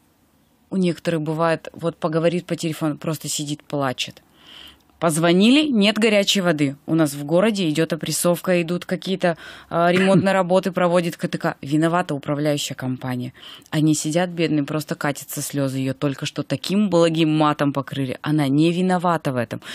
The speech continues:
И люди не хотят слышать. Они отвечают просто: «Мы вам платим. Вы живёте за наш счёт». Третьего не дано. Здесь просто терпение. Я говорю, и всей вот этой команде, это прям вот при жизни можно ставить памятник за терпение. Молодцы.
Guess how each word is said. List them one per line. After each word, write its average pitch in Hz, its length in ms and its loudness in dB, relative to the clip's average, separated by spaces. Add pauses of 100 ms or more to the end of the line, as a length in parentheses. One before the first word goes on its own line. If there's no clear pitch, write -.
(160)
И 196 120 0
люди 190 240 2
не 175 260 4
хотят 214 460 0
слышать. 151 420 0 (400)
Они 180 240 2
отвечают 190 440 2
просто: - 340 -2
«Мы 220 240 6
вам 214 240 2
платим. 165 540 0 (280)
Вы 175 160 2
живёте 156 520 2
за 143 180 2
наш 147 180 2
счёт». - 400 -2 (720)
Третьего 185 420 0
не 147 220 6
дано. 156 360 4
Здесь 135 320 -2
просто 185 380 0
терпение. 151 580 2
Я 127 120 -2
говорю, 156 280 0
и 151 100 2
всей 160 280 0
вот 151 180 -2
этой 143 180 -2
команде, 160 520 0
это 151 140 -2
прям 151 260 0
вот 143 180 -4 (720)
при 226 200 4
жизни 226 360 4
можно 180 320 2
ставить 170 360 -2
памятник 180 460 -2
за 147 100 -12
терпение. 139 600 -6
Молодцы. 165 500 -2